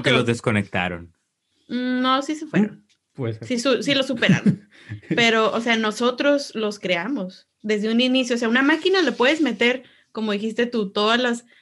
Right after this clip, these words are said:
Speaker 2: las películas, los guiones, todo, todo, todo de una sola persona y esa, eso lo va creando y va creciendo.
Speaker 1: La
Speaker 2: Y lo
Speaker 1: máquina
Speaker 2: que
Speaker 1: es el arte del hombre.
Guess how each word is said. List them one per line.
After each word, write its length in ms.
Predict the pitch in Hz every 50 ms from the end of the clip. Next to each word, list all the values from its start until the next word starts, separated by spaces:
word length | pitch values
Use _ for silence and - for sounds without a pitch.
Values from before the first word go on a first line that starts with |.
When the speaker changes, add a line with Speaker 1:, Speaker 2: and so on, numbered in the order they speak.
| _ _
Speaker 2:
las 160 | - 220 208 214
películas, 760 | - 208 208 202 202 220 214 196 - 220 220 214 208 208 208
los 160 | 202 196 190 196
guiones, 240 | 202 190 196 202 -
todo, 240 | 285 294 320 330
todo, 220 | 320 311 302 302 302
todo 200 | 302 285 285 277
de 100 | 254 226
una 180 | 220 233 254
sola 240 | 254 277 262 277 277
persona 480 | 240 208 202 - 214 220 233 247 254 262 -
y 140 | 226 214
esa, 360 | 208 208 208 247 233 233 233 - _ _ _ _
eso 260 | - 220 220 226 254 247
lo 180 | 247 233 214
va 200 | 196 202 202 -
creando 680 | - 220 226 220 214 214 214 220 214 220 226 226 240 - _
y 120 | - 214 214
va 200 | 185 196 190 190
creciendo. 680 | - 214 208 196 196 214 220 240 254 233 208 196 196 - _ _ _ _ _ _ -
Speaker 1:
La 140 | 127 123
Speaker 2:
Y 40 | 120 127
lo 0 | 135
Speaker 1:
máquina 540 | 139 196 202 160 156 160 156 156 151 147 - - _ _ _ - - _ _ -
Speaker 2:
que 80 | 117
Speaker 1:
es 140 | 117 110 -
el 140 | 135 123 120
arte 280 | 117 117 120 - - 120
del 180 | 113 104 95
hombre. 340 | 92 90 90 82 82 -